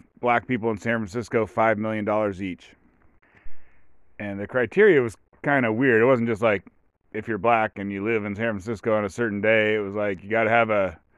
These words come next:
family member who's been in prison, I think live in San Francisco between certain dates.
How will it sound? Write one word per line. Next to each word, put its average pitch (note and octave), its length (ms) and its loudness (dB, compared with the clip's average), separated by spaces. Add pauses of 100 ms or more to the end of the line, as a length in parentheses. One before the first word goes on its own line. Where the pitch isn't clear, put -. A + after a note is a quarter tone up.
(720)
family C3 460 -2
member C3 360 2
who's A#2 160 -2
been A#2+ 200 -2
in G#2+ 180 -2
prison, C#3+ 760 0 (680)
I - 40 -8
think G2 220 -12
live A#2 240 0
in A2+ 80 -6
San B2+ 220 -4
Francisco A#2+ 560 0
between A#2 340 -4
certain A2+ 380 -4
dates. A#2+ 500 -2